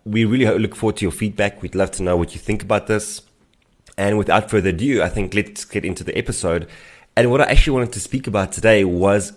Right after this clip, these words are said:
experimentation and this idea that you need to treat yourself and your business as a lab. I think over the years, we've really heard that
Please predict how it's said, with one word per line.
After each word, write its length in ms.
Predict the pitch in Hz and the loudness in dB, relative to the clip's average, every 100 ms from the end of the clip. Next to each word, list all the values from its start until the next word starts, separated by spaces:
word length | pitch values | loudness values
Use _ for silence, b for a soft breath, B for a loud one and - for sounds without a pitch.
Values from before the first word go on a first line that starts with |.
| - | -6
experimentation 1080 | 98 - 104 98 98 92 - 117 - 85 80 | -6 -4 -2 0 -2 -2 -4 -4 -4 -6 -4
and 140 | 92 | -4
this 140 | 90 | -2
idea 320 | 95 82 98 101 | -4 -2 0 0
that 240 | 90 - | -2 -6
you 80 | 90 | -4
need 140 | 101 | -4
to 80 | 98 | -6
treat 320 | - 113 - | -8 -8 -6
yourself 500 | 92 - 98 95 - | -8 -4 0 0 -2
and 160 | - 95 | -4 -2
your 120 | 98 | -2
business 520 | 78 104 87 85 82 - B B B B _ | 0 -2 0 -4 -4 -12 B B B B _
as 140 | 98 | 0
a 60 | 90 | 2
lab. 420 | 85 78 69 104 - _ b b b b | 4 2 0 -8 -18 _ b b b b
I 60 | - | -2
think 240 | - 160 113 | 0 2 4
over 200 | 117 107 | 2 4
the 100 | 107 | 2
years, 400 | 92 101 101 - | 4 4 4 -2
we've 240 | 90 - | -6 -2
really 200 | 101 95 | 0 0
heard 240 | 90 87 | 0 -2
that 120 | 90 | -2